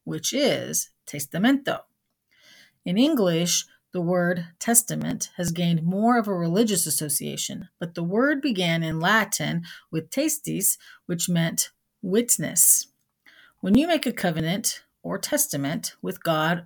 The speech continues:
or make a will or testament, you are bearing witness to your promises or desires. In English, we commonly use the verb testify in court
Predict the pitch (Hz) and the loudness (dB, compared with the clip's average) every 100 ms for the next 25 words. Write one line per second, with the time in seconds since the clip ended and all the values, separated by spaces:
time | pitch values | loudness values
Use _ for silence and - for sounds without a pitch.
0 | _ 190 220 220 185 190 170 165 160 165 | _ 2 4 6 4 2 -2 -2 -2 2
1 | 202 165 185 233 - - _ - - 147 | 4 4 2 0 -2 -20 _ -12 -8 0
2 | - - 151 151 - - - - _ 165 | 2 2 0 -4 -6 -12 -20 -20 _ -4
3 | 170 190 175 165 165 165 202 233 156 165 | -2 0 0 0 0 0 0 -2 -4 2
4 | - - - - 165 160 - 190 165 156 | 4 4 2 -6 -4 -2 -2 0 0 0
5 | - 160 - 160 165 151 - - - - | 0 -2 -4 -2 0 -2 -2 -8 -8 -8
6 | - _ _ - - - - 196 294 285 | -10 _ _ -20 -20 -16 0 6 6 6
7 | 185 180 185 170 - 196 247 269 262 196 | 4 0 -4 -6 -4 0 2 4 4 2
8 | 175 175 170 160 165 - _ - - 311 | 0 -4 -4 -4 -6 -8 _ -12 -2 0
9 | - - - - - _ _ - 180 170 | 0 -4 -8 -10 -14 _ _ -8 -8 -6
10 | - 160 208 - | -6 -6 -4 -8